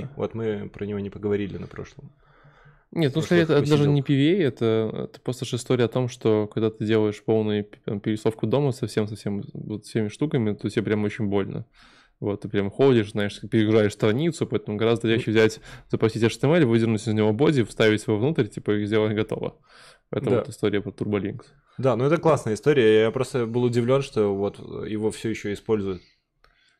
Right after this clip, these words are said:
Speaker 1: Мы тоже. Ну, не, ну почему, почему используют GitHub постоянно?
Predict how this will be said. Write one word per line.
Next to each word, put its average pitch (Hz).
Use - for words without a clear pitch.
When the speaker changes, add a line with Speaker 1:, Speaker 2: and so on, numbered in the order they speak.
Speaker 1:
Мы 139
тоже. 120
Ну, 139
не, 135
ну 147
почему, 110
почему 123
используют 131
GitHub 127
постоянно? 107